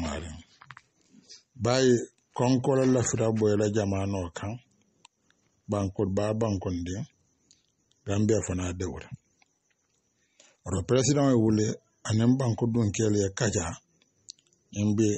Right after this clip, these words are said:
ɲinɛn ka ja kun mara ba. Ka bɛɛ dani. Kuma ɲuman ni hakilima y'a la. Kɔnkɔ ma mɔ bɔ ɲɔ dɔn. A tora fana jɔ yɛrɛ kɛlɛ o de fitinɛ o de. Hmm.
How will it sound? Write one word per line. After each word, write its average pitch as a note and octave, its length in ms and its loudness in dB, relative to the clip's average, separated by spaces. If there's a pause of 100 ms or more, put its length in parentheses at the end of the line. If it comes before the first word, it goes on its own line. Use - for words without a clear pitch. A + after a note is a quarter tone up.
ɲinɛn A2 540 0
ka G#2 140 -4
ja F#2+ 240 -2
kun F2+ 220 -10
mara E2+ 260 -8
ba. D2 240 -12 (1800)
Ka F2+ 80 -6
bɛɛ D3 320 4
dani. B2 340 4 (1160)
Kuma A2 200 0
ɲuman A2 440 2
ni F#2+ 60 -2
hakilima G2 540 -4
y'a F2 200 -4
la. F#2+ 140 -8 (1200)
Kɔnkɔ A#2 300 0 (100)
ma G#2 100 2
mɔ G2+ 240 2
bɔ G2 160 -2
ɲɔ F2 240 -8
dɔn. - 120 -20 (120)
A F#2 60 -12
tora C3 200 2
fana A#2 220 0
jɔ A2+ 160 2
yɛrɛ G2+ 160 -2
kɛlɛ G2 240 -4
o - 20 -4
de E2+ 80 -10
fitinɛ F#2 380 -14
o - 20 -10
de. - 140 -18 (1200)
Hmm. D#2+ 160 -8